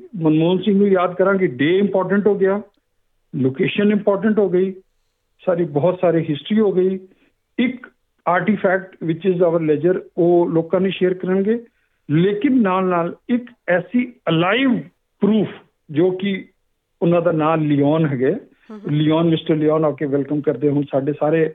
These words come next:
Speaker 1: ਸਿੱਖਾਂ ਦੇ ਇਵੈਂਟਸ ਉਹੀ ਕਰਦੇ ਨੇ। ਸੋ ਇੱਕ ਆਰਟੀਫੈਕਟਸ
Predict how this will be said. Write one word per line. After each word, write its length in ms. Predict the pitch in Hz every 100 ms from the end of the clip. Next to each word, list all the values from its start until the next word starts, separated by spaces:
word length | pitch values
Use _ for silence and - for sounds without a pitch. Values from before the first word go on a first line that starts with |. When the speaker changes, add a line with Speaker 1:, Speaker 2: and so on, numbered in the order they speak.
| -
Speaker 1:
ਸਿੱਖਾਂ 500 | _ _ 139 - 147
ਦੇ 80 | 135
ਇਵੈਂਟਸ 280 | 131 135 -
ਉਹੀ 140 | 147 160
ਕਰਦੇ 300 | 151 127 135
ਨੇ। 160 | 165 220 _ _ _ _ _ -
ਸੋ 220 | - -
ਇੱਕ 240 | 180 - - _ _ _ _ _ _ -
ਆਰਟੀਫੈਕਟਸ 640 | 147 143 202 214 247 -